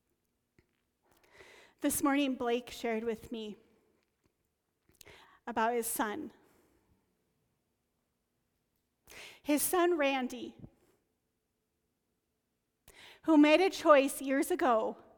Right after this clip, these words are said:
to change some behaviors in his life. And Blake shared with me that at his last meeting,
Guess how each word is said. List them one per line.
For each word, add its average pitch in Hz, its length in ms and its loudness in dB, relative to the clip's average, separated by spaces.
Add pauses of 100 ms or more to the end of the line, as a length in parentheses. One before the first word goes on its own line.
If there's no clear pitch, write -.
(1700)
to 302 120 -2
change 294 320 2
some 285 180 0
behaviors 247 580 0
in 233 120 -6
his 220 240 -12
life. - 500 -14 (4000)
And 285 140 4
Blake 320 220 6
shared 339 340 0
with 359 220 -4
me 247 320 -4 (1200)
that 277 160 2
at 330 120 0
his 277 200 0
last 269 380 2
meeting, 262 520 0